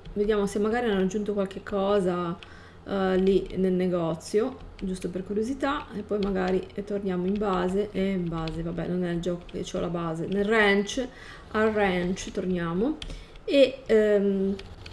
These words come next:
vediamo un po' se c'è qualche costruzione nuova da fare, perché vedo che ci sono ste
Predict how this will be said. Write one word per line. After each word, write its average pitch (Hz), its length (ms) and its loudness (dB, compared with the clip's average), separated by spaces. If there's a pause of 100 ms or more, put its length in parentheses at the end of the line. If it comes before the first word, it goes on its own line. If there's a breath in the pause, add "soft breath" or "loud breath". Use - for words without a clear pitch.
(680)
vediamo 214 300 2
un 208 60 2
po' 185 120 2
se 196 140 2
c'è 175 200 -4
qualche 180 220 -2
costruzione 185 560 -2
nuova 233 260 2
da 175 100 2
fare, 175 160 0
perché 185 260 -2
vedo 233 220 0
che 233 160 -2
ci 240 140 -6
sono 220 240 -2
ste 202 760 2